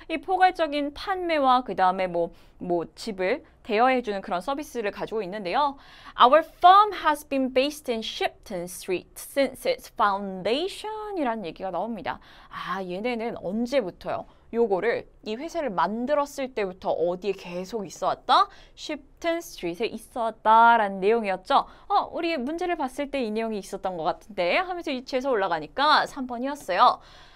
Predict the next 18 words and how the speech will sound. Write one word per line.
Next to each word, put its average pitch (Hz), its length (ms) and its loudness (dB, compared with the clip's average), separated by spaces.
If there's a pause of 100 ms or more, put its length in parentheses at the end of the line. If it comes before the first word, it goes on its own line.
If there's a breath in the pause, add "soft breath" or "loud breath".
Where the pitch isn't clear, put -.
(140)
The 262 180 0
agency 311 680 2
began 247 420 4
business 240 600 0
in 220 180 -2
its - 360 -8
present 269 600 -2
location. 214 800 -2 (280 loud breath)
지금 330 480 -2
이 294 300 -2
장소에서 220 1040 -4
비즈니스를 208 500 -6
시작했다라는 302 960 0
얘기가, 190 600 4
그죠? 247 340 -2 (320 loud breath)
Since 440 560 -6
its 240 280 -4 (160)
foundation, 320 680 0